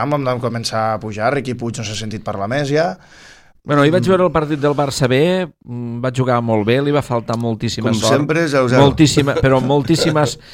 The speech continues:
Speaker 2: li va faltar moltíssima sort de cara a porta perquè es mereixia la victòria. Lo va, a Riqui Puig el vaig veure molt enxufat. Me va agradar molt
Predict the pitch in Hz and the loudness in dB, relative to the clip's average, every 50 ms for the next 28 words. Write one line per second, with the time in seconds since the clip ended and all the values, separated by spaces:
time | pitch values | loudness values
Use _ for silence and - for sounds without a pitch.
0 | - - - 127 135 156 147 135 151 147 131 110 143 139 135 139 135 107 135 120 | -20 -6 -2 2 2 2 2 2 2 0 2 0 0 0 0 0 -2 0 -2 -2
1 | - 139 131 127 - 120 120 120 117 120 117 117 113 110 98 107 113 117 117 - | 0 0 -2 -2 -2 -2 -2 -2 -2 -2 -2 0 -2 -2 0 0 0 0 0 0
2 | 147 143 135 139 123 113 95 107 107 104 104 101 92 95 107 110 107 104 - - | -2 -2 0 -2 -4 -4 -4 -4 -2 -2 -2 -2 -4 -4 -2 -2 -2 -2 -4 -4
3 | - 113 107 104 101 101 104 101 - - 110 110 120 135 143 151 160 165 165 - | -4 -2 -2 0 0 -2 -2 -4 -4 -2 0 0 2 2 2 2 0 -2 -4 -8
4 | - - - - - - _ - - 123 131 143 - - 127 131 127 127 123 127 | -18 -20 -20 -20 -20 -20 _ -8 -4 0 0 0 0 0 0 0 0 0 -2 -2
5 | 131 113 123 120 104 131 127 120 127 123 127 110 113 120 123 120 117 117 113 113 | -2 0 0 0 2 2 2 2 2 2 0 0 0 2 2 4 2 2 0 0
6 | 120 135 143 135 131 127 110 - 110 92 110 117 131 117 - 147 156 165 175 190 | 0 0 2 2 2 0 0 -2 -2 0 2 2 2 0 0 2 2 4 6 4
7 | 185 170 160 156 147 143 139 135 139 143 143 135 113 107 - | 4 4 2 2 2 2 2 2 2 4 4 2 0 -2 -6